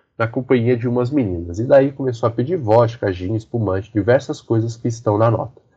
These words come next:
Até um florista, ele ofereceu flores para as meninas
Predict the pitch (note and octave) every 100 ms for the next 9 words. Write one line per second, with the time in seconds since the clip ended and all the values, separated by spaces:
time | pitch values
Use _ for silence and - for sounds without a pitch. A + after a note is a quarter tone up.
0 | _ _ _ _ B2 A#2 F3 G3 G3+ -
1 | G#3+ E3+ C#3 D3+ - - C3+ C3 A#2+ C3
2 | C3 B2 C3 C3 - D#3 D3 C#3+ C#3 C#3
3 | C3 D3 D3+ B2 B2+ A#2+